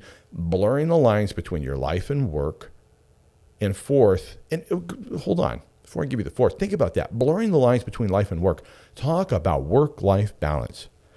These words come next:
I've interviewed a lot of people over the years that have talked about work-life balance, written books or blog posts or articles about work-life balance.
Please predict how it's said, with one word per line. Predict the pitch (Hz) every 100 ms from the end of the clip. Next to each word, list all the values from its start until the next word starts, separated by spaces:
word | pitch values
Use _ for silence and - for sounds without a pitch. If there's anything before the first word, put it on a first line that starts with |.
| - -
I've | 208
interviewed | 190 113 90
a |
lot | 78 90 101 92 -
of |
people | - 95 95
over | 85
the | 82
years | 82 85 82 -
that | 78
have | 78
talked | - - 113 117 -
about | 117 110 113
work-life | 92 110 110 - 104 107 -
balance, | 92 107 101
written | 95 92 92
books | 101 98 -
or | 90
blog | 73 82 104 -
posts | 104 90
or | -
articles | - 98 98 101
about | 104 104 -
work-life | 90 101 95 98 98
balance. | 76 87 98 101